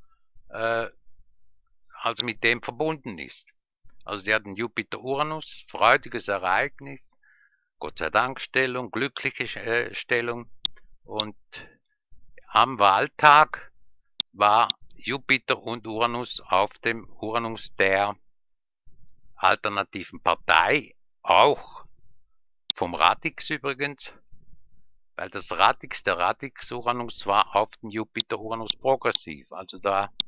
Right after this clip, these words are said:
und hier der Transit dazu. Also sie konnten sich dann wirklich freuen, am anderen Tag war er absolut exakt und hier sieht man auch wieder,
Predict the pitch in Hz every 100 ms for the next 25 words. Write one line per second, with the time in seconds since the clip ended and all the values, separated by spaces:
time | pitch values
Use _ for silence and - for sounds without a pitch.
0 | - _ _ _ _ _ _ _ - -
1 | - - - 101 113 90 95 98 110 -
2 | _ - 104 - 95 95 82 85 - 78
3 | - - 67 64 _ _ - - - -
4 | - - - - - _ _ _ - -
5 | - - 104 104 101 98 92 - 87 85
6 | - _ _ 92 110 - 104 101 - -
7 | - _ _ _ _ _ 78 90 101 120
8 | 120 117 107 101 98 90 90 104 - 101
9 | 90 90 101 120 - - 101 101 - 95
10 | - 87 85 - 87 - 82 - 87 -
11 | 87 85 92 131 - 117 110